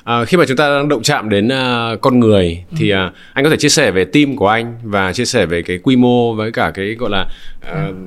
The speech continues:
Speaker 1: cái tỷ lệ những người làm công nghệ, những người chuyên môn và những người chuyên gia thì nó sẽ như thế nào?
Speaker 2: Thì, à, cái, à, team hiện tại thì, à, founding team thì có,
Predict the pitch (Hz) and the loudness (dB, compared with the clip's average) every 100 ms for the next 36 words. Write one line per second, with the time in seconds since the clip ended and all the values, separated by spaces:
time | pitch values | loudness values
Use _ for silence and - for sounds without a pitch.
0 | 95 - 123 - 135 98 117 117 107 135 | -16 -12 -12 -2 0 2 0 -2 -6 -2
1 | 127 104 98 95 131 135 131 95 117 131 | 0 0 0 -2 -2 -2 -2 -4 -8 -6
2 | 98 139 131 139 139 131 127 120 101 110 | -6 -4 -2 0 0 -4 -10 -12 -10 -8
3 | 131 - 131 135 131 123 110 95 95 123 | -8 -6 -4 -2 -2 -4 -8 -12 -10 -10
4 | 120 95 196 185 170 165 160 151 160 151 | -8 -6 -2 0 2 2 4 4 2 -2
5 | 170 208 220 214 208 - - 254 247 233 | -4 -2 -2 -2 -4 -6 -4 0 2 0
6 | 226 220 190 156 165 170 147 143 - 214 | 0 0 0 -2 -4 -4 -4 -4 0 0
7 | 214 208 220 202 202 160 147 139 135 - | 0 0 0 0 -2 -6 -6 -8 -12 -8
8 | 139 143 | -6 -6